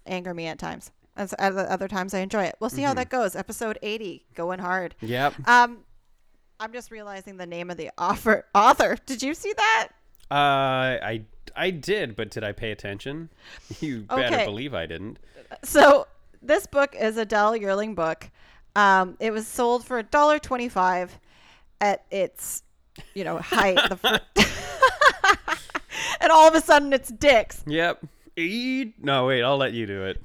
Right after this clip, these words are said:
Speaker 1: Ew, Hildick.
Speaker 2: Yeah. This is E W Hildick.
Speaker 1: Okay. This whole thing is really hard for me.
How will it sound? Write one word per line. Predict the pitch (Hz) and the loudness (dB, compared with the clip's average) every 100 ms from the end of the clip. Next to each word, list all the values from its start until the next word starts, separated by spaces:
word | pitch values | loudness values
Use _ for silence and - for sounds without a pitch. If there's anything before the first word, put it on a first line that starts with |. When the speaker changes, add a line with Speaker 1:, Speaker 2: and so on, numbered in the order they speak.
| - _ _ _ _ _ _ _ _ _ 349 | -18 _ _ _ _ _ _ _ _ _ _
Speaker 1:
Ew, | 349 320 294 269 262 381 | _ -20 -20 -20 -20 -20
Hildick. | 262 247 254 269 320 - _ _ - | -20 -20 -20 -20 -20 -20 _ _ -4
Speaker 2:
Yeah. | 240 226 156 107 - - - - - | 0 2 2 0 -4 -12 -20 -20 -8
This | 147 165 135 | -4 -4 -4
is | 120 104 | -6 -6
E | - 277 349 339 | -4 -2 0 0
W | 254 214 269 269 285 302 | 2 2 2 0 -2 -2
Hildick. | 214 185 156 117 104 85 - - - _ 539 _ _ _ _ _ _ _ _ _ _ _ - _ _ _ _ _ - | -2 0 0 -4 -4 -6 -8 -12 -20 _ -20 _ _ _ _ _ _ _ _ _ _ _ -20 _ _ _ _ _ -20
Speaker 1:
Okay. | 285 - - _ _ - | -20 -20 -20 _ _ -4
This | 494 | -4
whole | - 277 302 349 330 | -6 -6 -4 -4 -6
thing | 269 294 277 | -6 -6 -6
is | 220 | -10
really | 233 233 214 | -10 -10 -8
hard | 190 190 | -8 -10
for | - | -16
me. | 170 - | -20 -20